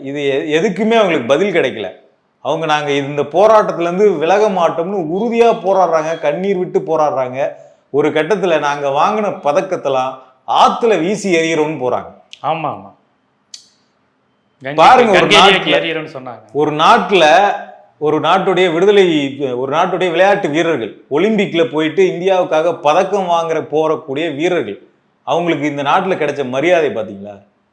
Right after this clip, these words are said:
Speaker 1: இப்படி ஒரு அவலம் வந்து வேற எந்த நாட்டிலையுமே உலகத்துல நடக்காது. ஒரு நாட்டுல, இப்ப இதே அமெரிக்காவுல, இங்கிலாந்துல, அந்த நாட்டுக்காக ஒலிம்பிக்ல போய் பதக்கம் வாங்கக்கூடிய வீரர்களுக்கு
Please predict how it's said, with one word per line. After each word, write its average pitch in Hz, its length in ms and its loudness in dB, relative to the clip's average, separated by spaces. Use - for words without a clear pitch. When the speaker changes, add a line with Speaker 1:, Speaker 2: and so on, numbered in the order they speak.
Speaker 1:
இப்படி 165 260 -4
ஒரு 160 600 4
அவலம் 185 320 2
வந்து 160 200 -6
வேற 143 200 -2
எந்த 139 260 -6
நாட்டிலையுமே 151 440 -6
உலகத்துல 131 420 -6
நடக்காது. 107 440 -8
ஒரு 131 180 -8
நாட்டுல, 175 400 2
இப்ப 151 160 -4
இதே 165 320 2
அமெரிக்காவுல, 156 840 0
இங்கிலாந்துல, 151 720 0
அந்த 139 220 -4
நாட்டுக்காக 156 680 0
ஒலிம்பிக்ல 160 540 -4
போய் 147 420 -4
பதக்கம் 156 540 -4
வாங்கக்கூடிய 139 540 -6
வீரர்களுக்கு 127 840 -8